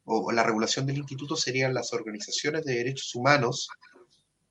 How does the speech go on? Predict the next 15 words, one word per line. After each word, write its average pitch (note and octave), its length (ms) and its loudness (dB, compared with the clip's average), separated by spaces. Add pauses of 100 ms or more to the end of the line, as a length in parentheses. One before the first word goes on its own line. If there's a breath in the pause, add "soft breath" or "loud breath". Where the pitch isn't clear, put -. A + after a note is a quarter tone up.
(120)
eh, G#2+ 640 2
acreditadas A#2 640 4
ante C3+ 180 0
el C3 60 -2
instituto, E3 560 -2 (120)
ellos B3 300 6
eligen G3+ 320 0
a F3+ 40 4
los F3+ 100 0
candidatos. - 600 -6 (880)
Y D3 100 0
luego, D#3+ 500 10
en C#3 100 0
un - 100 -2
proceso, D#3+ 800 2